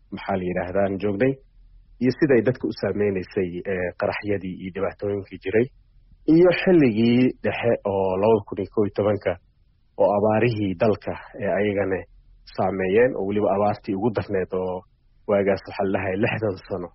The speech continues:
oo abaartii ugu darneed ee Soomaaliya saameysaa la dhahay, ee ayadana ay dad iyo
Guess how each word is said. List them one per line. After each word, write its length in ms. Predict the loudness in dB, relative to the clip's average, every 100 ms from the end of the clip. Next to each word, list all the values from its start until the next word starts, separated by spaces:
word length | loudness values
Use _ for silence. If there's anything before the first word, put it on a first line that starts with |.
| _
oo 140 | -6
abaartii 480 | -2 0 -2 -2 -8
ugu 120 | -6
darneed 340 | -8 -6 -6 -8 -20 _ _ _ _
ee 120 | -8 -6
Soomaaliya 600 | -2 0 2 0 -2 -6
saameysaa 540 | -8 -8 -6 -4 -4
la 100 | -4
dhahay, 300 | -6 -6 -4 -4 _ _ _ _ _ -6
ee 140 | -4
ayadana 480 | 0 2 4 4 4 2
ay 140 | 0 -4
dad 220 | -2 -2 -2
iyo 180 | -6